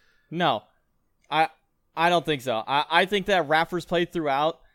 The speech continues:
The, the fact that he is playing not just gods that not many people are playing, but he's playing them to a level we haven't seen yet,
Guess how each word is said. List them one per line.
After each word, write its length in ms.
The, 220
the 120
fact 280
that 120
he 200
is 160
playing 600
not 160
just 200
gods 300
that 160
not 220
many 180
people 480
are 120
playing, 260
but 80
he's 100
playing 280
them 80
to 140
a 40
level 420
we 140
haven't 340
seen 460
yet, 320